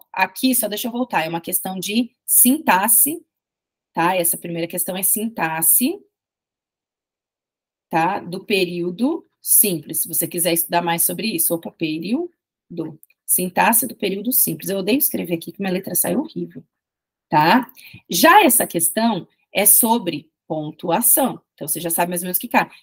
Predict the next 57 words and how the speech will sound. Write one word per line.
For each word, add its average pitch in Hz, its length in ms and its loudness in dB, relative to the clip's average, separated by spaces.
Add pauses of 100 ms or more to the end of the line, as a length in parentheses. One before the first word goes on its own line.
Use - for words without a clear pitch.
Geisa, 190 480 0
você 180 220 0
comentou 226 340 -2
no 202 80 -4
início 202 160 -6
da 196 60 -2
aula 208 140 0
que - 80 -20
pontuação 214 440 -2
é - 40 -4
uma 226 40 -2
coisa 226 180 -4
que - 80 -4
sempre 233 280 -2
cai. - 160 -4 (100)
Sim, - 460 2
então 156 180 -6
isso 156 160 -4
você 175 100 -2
pode 180 220 -2
focar. - 340 -4 (300)
Então, 254 140 4
ele 269 100 4
tá 294 100 2
perguntando 262 380 2
sobre 240 240 0
o 262 60 2
uso 262 200 0
dos 240 200 -4
dois 240 340 0
pontos 208 500 -4
aqui. 160 200 -6
Pra 185 160 -4
que 277 120 -2
que - 60 -20
foi 240 100 -4
utilizado 196 380 -2
os - 60 -6
dois 185 180 -6
pontos? - 380 -6 (340)
Ah, 190 260 4 (200)
porque 196 200 0
é 220 40 6
uma, 208 340 4
há 202 240 4
uma 202 180 -2
enumeração 208 840 0
das 170 160 -2
falas 165 240 0
da 156 80 -4
autora. 175 280 -4
O 170 40 -6
que - 120 -10
que - 120 -8
é 427 40 0
uma 285 160 2
enumeração? 190 880 2